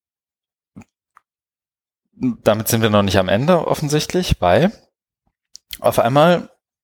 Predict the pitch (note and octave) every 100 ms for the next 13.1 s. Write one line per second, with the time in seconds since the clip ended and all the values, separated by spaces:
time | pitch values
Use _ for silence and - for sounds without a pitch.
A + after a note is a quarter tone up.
0 | _ _ _ - A2 A2 A2+ A#2 A2 B2
1 | C3 - F#2+ G#2+ G#2+ G2 F#2 G2 A#2 -
2 | B2 - A#2+ A#2 A2 A2 A2 G2 G#2+ F#2+
3 | G#2+ F2+ F2+ G2 A2+ C3 - - - -
4 | - A2+ G#2+ - G#2 G2+ - G2 F#2+ F#2+
5 | - F#2+ - F#2+ - A#2 A#2 A2 - -
6 | A2 G#2 G#2 - F#2 F#2 - - A2 -
7 | F2 - - _ _ - - - - -
8 | - - - A#2 A#2 A2+ - - _ B2
9 | C#3 D#3 B2 G#2+ A2 - G2+ B2 - D3
10 | E3 D#3+ - C#3 C3 C3 B2 A#2 G2+ G2
11 | F2+ F#2+ - F#2 F2+ C#3+ F#3 A#3 - G#2
12 | A2 G#2 G2 G2 F#2+ - - G2 F2+ F2
13 | E2+